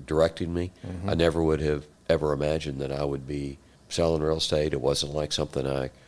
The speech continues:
Speaker 1: said, "Oh, wow, I just wanna go sell agricultural real estate when I,
Speaker 2: Mm-hmm.
Speaker 1: when I grow up."
Speaker 2: <laughs>
Speaker 1: Never thought that in my wildest imaginations. And I remember my mom saying, "You're gonna sell real estate? Uh, we put you through college for that?"
Speaker 2: <laughs>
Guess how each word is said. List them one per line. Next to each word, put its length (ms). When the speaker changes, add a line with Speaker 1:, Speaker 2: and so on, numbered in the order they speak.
Speaker 1:
said, 180
"Oh, 200
wow, 360
I 60
just 260
wanna 180
go 120
sell 500
agricultural 500
real 140
estate 320
when 160
I, 80
Speaker 2:
Mm-hmm. 260
Speaker 1:
when 140
I 80
grow 300
up." 220
Speaker 2:
<laughs> 100
Speaker 1:
Never 480
thought 220
that 160
in 80
my 160
wildest 640
imaginations. 720
And 100
I 60
remember 360
my 160
mom 360
saying, 300
"You're 160
gonna 260
sell 420
real 240
estate? 480
Uh, 80
we 200
put 300
you 100
through 200
college 440
for 160
that?" 420
Speaker 2:
<laughs> 100